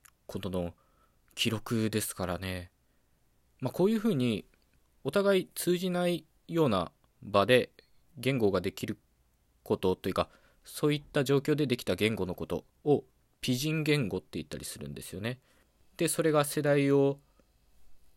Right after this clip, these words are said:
超えて受け継がれて、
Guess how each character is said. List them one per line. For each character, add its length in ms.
超 140
え 100
て 840
受 220
け 60
継 80
が 140
れ 100
て、 260